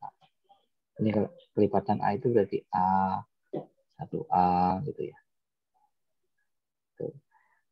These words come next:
Nah, ka-, sorry, kalau A, kalau sama bilangannya, kalau K P K itu kita ambil yang pangkatnya paling besar.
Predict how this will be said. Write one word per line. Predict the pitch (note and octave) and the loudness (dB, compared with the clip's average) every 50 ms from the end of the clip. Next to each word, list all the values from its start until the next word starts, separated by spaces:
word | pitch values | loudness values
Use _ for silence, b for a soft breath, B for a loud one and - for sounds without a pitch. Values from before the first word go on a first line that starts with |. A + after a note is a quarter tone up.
| - | 0
Nah, | - G2+ - - _ _ _ _ _ _ _ _ _ _ _ _ _ _ _ _ _ _ _ _ _ _ | 2 2 2 0 _ _ _ _ _ _ _ _ _ _ _ _ _ _ _ _ _ _ _ _ _ _
ka-, | - G#2+ - - - - | 0 0 0 0 -4 -6
sorry, | B2+ - A#2 G#2 G2+ F#2+ G2+ - _ _ _ | 0 2 4 4 4 4 2 -2 _ _ _
kalau | _ - - G2+ G#2 G#2+ - | _ 2 4 4 6 4 4
A, | - A2+ A2 - - _ _ _ | 4 4 4 2 0 _ _ _
kalau | - G#2+ G#2+ G#2+ G#2+ | 4 6 6 6 4
sama | - A2+ G#2 G2 F#2+ F#2+ A2 C3 | 2 2 0 2 0 0 0 2
bilangannya, | C#3 B2 G#2+ G2+ G2 F#2 F2+ F2+ F2+ G2 A2+ C3+ D3+ E3 - _ | 4 6 6 6 4 0 -2 -6 -10 -10 -8 -8 -8 -10 -8 _
kalau | - G2+ G2+ G2+ G#2+ - | -2 0 0 0 -2 -2
K | - G2+ G2 | -2 -2 -2
P | - G2 F#2 | -4 -6 -8
K | - F2+ - - | -8 -8 -8 -8
itu | A2 - _ - D3 D3 D3+ - | -10 -14 _ -4 -4 -4 -2 -4
kita | A2+ - - A2 A2 - | -6 -4 -2 -2 -2 -2
ambil | G#2+ G#2+ G#2+ G#2+ A#2 B2+ B2 A#2 | -2 -4 -4 -4 -2 0 0 0
yang | A2 G#2+ G#2 G#2+ - _ | 0 -2 -4 -8 -10 _
pangkatnya | - G2+ G2+ - - F#2+ F#2+ - - A#2+ C3 - | -6 -6 -6 -4 -4 -6 -6 -4 -6 -10 -8 -4
paling | - G2+ F#2+ G2+ G#2+ A2 | -2 0 0 0 0 0
besar. | G#2 G2+ - - - G#2+ G2+ F#2+ - | -2 -4 -2 0 2 4 4 2 0